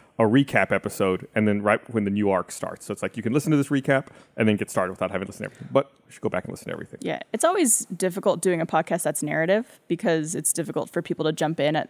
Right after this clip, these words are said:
Speaker 2: any point, but that's what's great about those recaps is you don't need to.
Speaker 1: Mm-hmm.
Speaker 2: Although I've heard from so many people that, like, once they started, they just binged the whole show.
Speaker 1: Yeah.
Speaker 2: So that might be you. So watch the first episode and
Speaker 1: I'm,
Speaker 2: see if you like it.
Speaker 1: I'm really excited for the episode we're taping tomorrow.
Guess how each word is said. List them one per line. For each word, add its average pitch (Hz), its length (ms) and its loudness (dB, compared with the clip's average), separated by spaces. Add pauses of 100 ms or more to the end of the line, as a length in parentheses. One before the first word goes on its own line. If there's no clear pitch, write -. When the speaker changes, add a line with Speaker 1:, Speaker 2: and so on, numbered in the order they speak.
(140)
Speaker 2:
any 180 160 0
point, 196 320 0
but - 180 -2
that's 170 220 0
what's 175 140 -6
great 151 160 -2
about 156 160 0
those - 140 -8
recaps 156 520 -4
is 143 160 -8
you 160 60 -4
don't 87 180 -2
need 131 180 -4
to. 226 240 0 (160)
Speaker 1:
Mm-hmm. 107 220 0
Speaker 2:
Although 226 540 6
I've 208 160 4
heard 233 160 0
from 247 120 4
so 220 160 2
many 202 160 -2
people 180 340 0
that, 160 140 2
like, 156 300 2
once 170 240 0
they 185 140 0
started, 151 360 0
they 151 80 0
just - 260 -8
binged 156 280 -4
the - 100 -6
whole 165 180 -6
show. 156 400 0 (100)
Speaker 1:
Yeah. 107 200 -2 (200)
Speaker 2:
So 175 400 4
that 208 220 4
might 208 220 -2
be 214 100 -4
you. 233 440 2
So - 200 0
watch 220 220 2
the 240 100 0
first 226 220 0
episode 240 400 0
and 202 100 0
Speaker 1:
I'm, 262 60 4
Speaker 2:
see 226 140 -8
if 233 100 -8
you 233 80 -4
like 240 200 -6
it. - 60 -14 (100)
Speaker 1:
I'm 120 100 6 (160)
really 135 260 6
excited 107 500 4
for 95 640 2
the 110 100 2
episode 98 260 0
we're 95 100 2
taping 92 320 -2
tomorrow. 90 440 -4